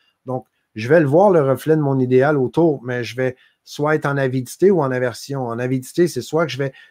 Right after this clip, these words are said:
désirer, moi aussi, avoir la même réalité, ou je vais être en réaction, en aversion, parce que je vais dire, « Non, mais là, je suis jaloux, je suis envieux. » Il y a plein de trucs qui peuvent se vivre là-dedans. Pourquoi ? Parce que c'est ma réalité,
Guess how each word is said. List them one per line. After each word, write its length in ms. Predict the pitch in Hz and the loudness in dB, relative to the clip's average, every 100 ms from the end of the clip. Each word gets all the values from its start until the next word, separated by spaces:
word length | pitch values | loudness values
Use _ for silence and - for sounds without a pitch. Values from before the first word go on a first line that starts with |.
| _ | _
désirer, 720 | 131 214 165 196 196 185 220 | 2 4 4 4 2 4 4
moi 160 | 202 170 | 4 2
aussi, 360 | 165 - 214 | 0 -2 0
avoir 260 | 202 143 156 | 2 2 2
la 120 | 156 | 0
même 160 | 147 156 | 0 -2
réalité, 580 | 151 143 127 113 190 233 | -2 0 -2 0 0 2
ou 140 | 180 | 0
je 120 | 127 | -2
vais 180 | 131 160 | -2 -2
être 100 | 165 | -2
en 160 | 147 135 | -4 -4
réaction, 720 | 160 175 151 - 160 180 180 | -4 -4 -4 -8 -4 -2 0
en 180 | 143 131 | -2 -2
aversion, 600 | 151 151 - - 151 180 | -2 -2 -6 -6 -2 0
parce 180 | 131 - | -2 -4
que 100 | 123 | -4
je 80 | |
vais 120 | 120 117 | -4 -2
dire, « 340 | 139 151 135 _ - - _ 120 | 0 0 -2 _ -20 -20 _ -2
Non, 160 | 143 | 0
mais 100 | 147 | 2
là, 80 | 131 | 0
je 80 | 143 | 0
suis 160 | 135 | 0
jaloux, 460 | 127 131 131 156 165 - - | 2 2 4 4 2 -2 -18
je 80 | |
suis 140 | - 127 | -6 -4
envieux. » 500 | 120 113 143 156 156 _ - | -2 -2 0 0 -2 _ -4
Il 40 | |
y 20 | |
a 40 | 120 | -2
plein 180 | 147 | -2
de 60 | 135 | -2
trucs 220 | - 156 | -2 -6
qui 100 | - | -6
peuvent 140 | - 127 | -4 -4
se 160 | 117 | 0
vivre 300 | 127 135 123 | 0 0 0
là-dedans. 400 | 113 104 117 110 - | -4 -6 -10 -12 -12
Pourquoi ? 440 | 117 - 165 185 - _ _ | -16 0 2 2 -6 _ _
Parce 200 | 123 - | -6 -2
que 100 | 147 | -2
c'est 160 | 160 | 2
ma 140 | 175 185 | 2 4
réalité, 680 | 170 143 131 123 151 196 | 4 4 2 2 0 0